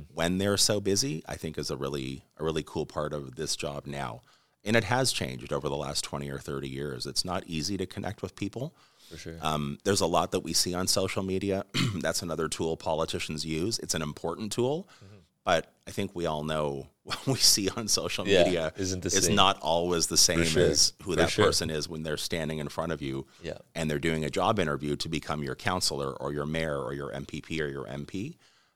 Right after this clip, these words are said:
Speaker 1: Uh, so, but I, I still enjoy the cut, we call it the cut and thrust of politics, and I don't think that's something that will ever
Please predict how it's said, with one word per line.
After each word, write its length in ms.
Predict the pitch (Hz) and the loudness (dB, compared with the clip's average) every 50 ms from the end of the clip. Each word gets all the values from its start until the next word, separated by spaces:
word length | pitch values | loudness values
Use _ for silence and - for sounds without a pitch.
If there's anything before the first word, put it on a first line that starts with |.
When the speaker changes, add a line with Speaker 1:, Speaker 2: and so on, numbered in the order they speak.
| _ _ - | _ _ -10
Speaker 1:
Uh, 180 | 82 80 80 - | -8 -6 -4 0
so, 420 | - - 113 107 101 98 101 - - - - - _ _ | 0 2 2 2 0 -2 -2 -4 -10 -16 -20 -20 _ _
but 100 | - 107 104 | -4 0 0
I, 140 | 107 107 - - - | 0 0 -2 -4 -6
I 80 | 104 | -4
still 260 | 95 - - 113 113 | -2 0 0 2 0
enjoy 440 | 117 113 104 101 90 76 65 64 62 - _ | 0 0 0 0 0 0 -2 -4 -8 -12 _
the 100 | - 80 | -18 -18
cut, 240 | - - 87 - - - - | -8 -6 -6 -6 -6 -8 -10
we 100 | 80 80 | -10 -8
call 180 | - - 80 78 | -6 -4 -4 -4
it 80 | 78 - | -4 -6
the 80 | 82 | -8
cut 200 | - - - - | -6 -4 -4 -4
and 120 | 67 78 - | -4 -6 -8
thrust 320 | - 80 71 - - - | -6 -4 -2 -2 -2 -4
of 80 | 78 - | -4 -6
politics, 600 | - 78 80 90 101 - - 127 - - - - | -6 -6 -6 -6 -6 -6 -8 -8 -4 -4 -4 -4
and 240 | 71 67 69 69 - - - _ _ _ _ _ _ _ _ - | -4 -6 -8 -10 -12 -14 -18 _ _ _ _ _ _ _ _ -4
I 100 | - 85 | -2 0
don't 140 | - 78 80 | 0 0 -2
think 140 | 85 85 82 | -4 -4 -4
that's 160 | 82 80 - | -2 0 0
something 240 | - 82 78 76 73 | 0 0 -2 -4 -6
that 80 | 67 57 | -6 -6
will 180 | 53 55 65 | -6 -6 -6
ever 280 | 69 69 71 69 71 | -4 -4 -4 -4 -6